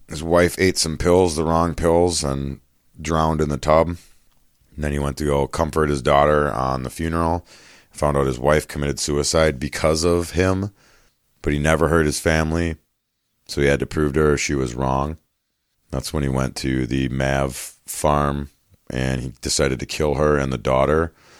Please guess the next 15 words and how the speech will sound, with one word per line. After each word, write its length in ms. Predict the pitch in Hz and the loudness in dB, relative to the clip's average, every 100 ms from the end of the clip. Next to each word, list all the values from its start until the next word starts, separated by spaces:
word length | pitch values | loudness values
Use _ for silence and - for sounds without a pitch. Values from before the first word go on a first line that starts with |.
| _ | _
and 160 | - 78 | -4 -2
Mav 280 | 76 73 65 | 0 0 -2
slashed 460 | - 71 69 - | 0 2 2 0
at 200 | 82 78 | 0 0
him. 340 | 69 82 82 82 _ _ _ _ _ _ _ - | 0 -2 -4 -8 _ _ _ _ _ _ _ -8
And 120 | 71 | -4
in 80 | 67 | -2
that 160 | 67 - | -2 -2
same 340 | 73 67 64 _ - | -2 -2 -6 _ -6
time, 320 | 73 69 67 | -2 -2 0
Mav 280 | 64 64 - | -2 -2 -2
slashed 380 | - 64 - | 0 0 -2
at 120 | 71 - | -6 -6
Clementine. 720 | 71 69 67 73 73 76 80 _ _ _ _ _ _ _ _ _ _ _ _ _ _ _ _ _ _ | -4 -4 -2 -2 -2 -4 -8 _ _ _ _ _ _ _ _ _ _ _ _ _ _ _ _ _ _
But 260 | 73 67 | -6 -6